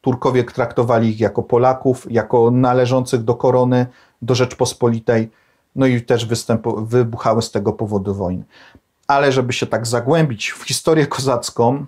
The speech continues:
to dosyć, że trzeba by powiedzieć o każdym z tych buntów oddzielnie, o tym, jak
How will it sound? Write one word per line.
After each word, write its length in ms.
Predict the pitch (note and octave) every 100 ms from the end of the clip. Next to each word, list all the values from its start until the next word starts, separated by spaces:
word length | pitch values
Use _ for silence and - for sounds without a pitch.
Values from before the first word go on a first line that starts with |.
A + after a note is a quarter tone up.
| - _ _ _ _ _ _ _ _ _ -
to 360 | A#2+ A#2+ A#2 A2+
dosyć, 280 | D3 E3+ C#3
że 80 |
trzeba 280 | C3 C#3+ C#3+
by 160 | C3+ B2
powiedzieć 480 | C3+ C3+ C3 B2 -
o 100 | A#2+
każdym 440 | C#3+ C#3 C3+ C3+
z 100 | -
tych 140 | B2+
buntów 400 | A#2+ C3+ C3+ B2
oddzielnie, 640 | B2 A2+ A#2 A2+ F#2+ E2+ F#2 _ -
o 100 | B2
tym, 260 | - C3 C3
jak 380 | B2+ B2+ -